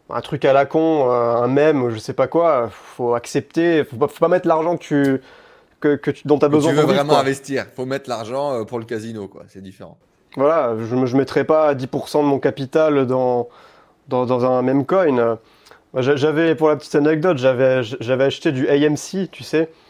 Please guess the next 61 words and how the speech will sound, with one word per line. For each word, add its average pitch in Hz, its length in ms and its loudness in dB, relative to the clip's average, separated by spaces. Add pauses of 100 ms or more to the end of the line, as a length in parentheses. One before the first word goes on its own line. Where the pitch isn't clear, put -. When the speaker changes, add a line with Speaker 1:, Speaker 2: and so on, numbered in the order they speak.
(320)
Speaker 1:
euh, 113 380 0
Speaker 2:
Je 117 60 -2
Speaker 1:
le 120 60 -4
truc 135 220 -6
qui, 117 400 -8
qu'ils 123 200 -6
ont 127 60 -2
fait 135 160 -4
pump, 139 240 0
bah, 131 60 -2
c'est 135 160 0
un, 120 400 0
c'est - 160 -6
une 131 60 2
action 147 340 0
aussi, 135 420 -4
euh, 117 220 -4 (640)
qu'ils 135 220 -2
ont 147 60 4
fait 147 160 0
pump 156 400 2
avec 131 160 0
le 131 80 -2
forum, 135 520 0
euh, 120 240 2
Wall 127 220 0
Street - 220 -10
Bets, 143 380 0
mais 131 200 0
comme 160 180 0
un 165 60 2
Speaker 2:
Ok. 160 60 -6
Speaker 1:
con, 190 200 -2
j'ai 139 120 0
revendu 143 460 0
avant 139 240 2
que 156 120 -2
le 143 60 2
truc, - 280 -4
il, 120 260 -2 (300)
il 131 80 -6
fasse 151 400 0
fois 151 240 0
je - 80 -2
sais - 80 -8
pas 135 140 0
combien, 139 340 2
quoi. 123 240 -2 (460)
J'étais - 160 -2
Speaker 2:
Ok. 139 60 2
Speaker 1:
dégoûté. 165 460 -2 (260)
Speaker 2:
T'as 143 80 0 (120)
quand 220 140 4
même 123 160 0
fait 127 100 -4
ta - 100 -2
plus-value, 131 360 -2
Speaker 1:
<laughs> - 20 0
Mais 147 60 2
bon. 170 80 2
Speaker 2:
quoi. 143 140 -4